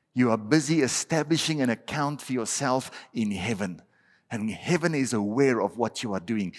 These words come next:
When you're advancing the kingdom of God, you're on earth. Are you ready to give Jesus the rightful place in your heart?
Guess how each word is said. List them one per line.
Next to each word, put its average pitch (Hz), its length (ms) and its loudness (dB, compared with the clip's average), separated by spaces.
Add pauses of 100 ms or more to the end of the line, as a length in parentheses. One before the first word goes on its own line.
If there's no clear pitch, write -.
(160)
When 107 120 0
you're 113 160 4
advancing 127 680 -2
the 107 100 -2
kingdom 127 460 -2
of 92 120 -6
God, 104 280 0 (220)
you're 104 220 0
on 104 120 -2
earth. 95 360 -8 (1700)
Are - 100 -10
you 156 200 4
ready 160 300 4
to 131 120 0
give 110 300 2
Jesus 139 400 0
the 117 120 -2
rightful 123 340 0
place 127 300 0
in 113 100 2
your 101 160 0
heart? - 420 -8